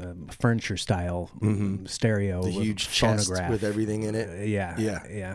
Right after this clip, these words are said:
Speaker 1: Um,
Speaker 2: Yeah.
Speaker 1: didn't have the T V in it that I remember, but, uh, it had the, um, yeah, the big cabinet with the speakers in it.
Speaker 2: Yeah.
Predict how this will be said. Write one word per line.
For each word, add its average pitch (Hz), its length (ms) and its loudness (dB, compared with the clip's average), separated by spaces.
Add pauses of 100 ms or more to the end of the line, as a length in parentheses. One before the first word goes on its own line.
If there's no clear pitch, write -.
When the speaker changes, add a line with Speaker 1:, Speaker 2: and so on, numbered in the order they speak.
Speaker 1:
Um, 90 240 -6
Speaker 2:
Yeah. 98 180 -2
Speaker 1:
didn't 120 200 4
have 113 240 0
the 110 80 -2
T - 340 -2
V 101 260 0
in 85 120 -2
it 87 240 -8 (480)
that 104 120 -4
I 92 40 0
remember, 90 480 0
but, - 340 -4
uh, 90 40 -2 (200)
it - 80 -8
had 90 320 -2
the, 82 240 -4
um, 85 380 -6 (240)
yeah, 92 180 -2
the 85 100 -6
big 92 160 -4
cabinet 92 380 -2
with - 120 -4
the 92 80 -6
speakers 92 500 -4
in 87 100 -2
it. 87 240 -6 (120)
Speaker 2:
Yeah. 92 200 -2